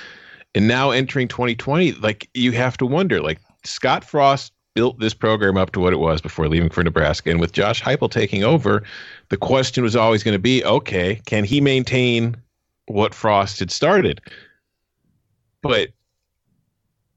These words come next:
I don't know about you guys. Looking at the rest of the A A C, I look at U C F and I see a team that should be competing for the conference title. But whereas the last few years, you were very confident going in that this was gonna be the team to beat,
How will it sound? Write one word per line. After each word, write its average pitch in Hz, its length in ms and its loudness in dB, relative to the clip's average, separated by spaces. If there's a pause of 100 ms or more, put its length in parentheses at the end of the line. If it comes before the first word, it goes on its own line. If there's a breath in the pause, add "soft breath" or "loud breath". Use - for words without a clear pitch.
I 120 180 -2
don't 131 160 0
know 120 80 4
about 104 260 2
you 170 140 -2
guys. 101 320 2
Looking 131 320 0
at 120 100 0
the 117 60 -2
rest 117 180 2
of - 40 -20
the 107 160 0
A 101 40 2
A 95 260 2
C, 165 320 -2
I 85 100 0
look 107 220 0
at 107 60 -4
U 110 140 -2
C 110 220 0
F 104 140 0
and 95 80 0
I 92 40 -2
see 120 180 -4
a 113 60 -2
team 110 220 -2
that 85 140 -2
should 107 400 -2
be 117 140 0
competing 78 440 -4
for - 100 -10
the - 80 -8
conference 76 420 -4
title. 80 260 0
But 80 200 -6 (340)
whereas 107 320 2
the 95 80 -2
last 113 340 0
few 120 100 -4
years, 92 320 -2
you 95 80 -4
were 92 100 0
very 107 280 0
confident 101 720 -2
going 85 300 2
in 139 180 2
that 73 120 -4
this 87 180 -2
was 80 140 0
gonna 82 140 2
be 78 100 4
the 76 80 0
team 87 240 -2
to 67 60 -6
beat, 143 380 2